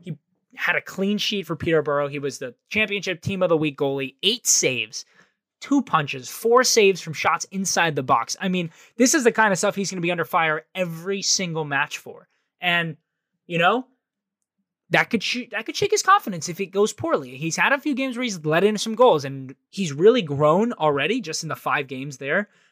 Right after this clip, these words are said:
Third game, it was against Peterborough, I just mentioned. He was phenomenal. Um, this past week against Birmingham, seven saves, again, four saves from inside the box, and by far his best game distributing the ball. Obviously,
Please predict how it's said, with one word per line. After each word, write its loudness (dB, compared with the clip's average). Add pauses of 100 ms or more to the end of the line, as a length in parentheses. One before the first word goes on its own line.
Third 4
game, 2
it -8
was -4
against -4 (240)
Peterborough, 6
I 4
just -2
mentioned. -6
He -6
was -6
phenomenal. -4 (300)
Um, -4
this -6
past -2 (480)
week 4 (200)
against -2
Birmingham, -2
seven 0
saves, -4
again, 0
four -4
saves -4
from -12
inside -4
the -4
box, -2 (220)
and 0
by 2
far 6
his 0
best -2
game -6
distributing -6
the -18
ball. -8 (220)
Obviously, 0